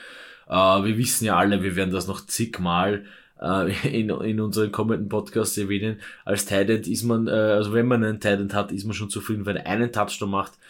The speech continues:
Mark Andrews hat halt wirklich das Potenzial, dass er, dass er, dass er, äh, sicher, äh, manchmal zwei oder drei Touchdowns pro Spiel einfach macht.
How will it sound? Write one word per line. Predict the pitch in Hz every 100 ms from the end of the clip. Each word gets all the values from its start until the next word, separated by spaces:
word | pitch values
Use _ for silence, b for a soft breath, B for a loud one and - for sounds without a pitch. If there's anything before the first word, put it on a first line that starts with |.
| b b b
Mark | 92 95 101
Andrews | 98 98 -
hat | -
halt | 95
wirklich | 101 98
das | 92 95
Potenzial, | - 95 101 - 87 85 92
dass | 90 92
er, | 98 95 95 71
dass | - 95
er, | 98 98
dass | 90 95 87
er, | 95
äh, | - 65 85
sicher, | - 90 90 107 113 104 - - - _ _ -
äh, | - 87 82 -
manchmal | 92 107 113 120 117 - 55 73
zwei | - 117 131
oder | 117
drei | - 113
Touchdowns | 120 120 - 120 -
pro | 113
Spiel | - 120 113
einfach | 107 95
macht. | 92 113 139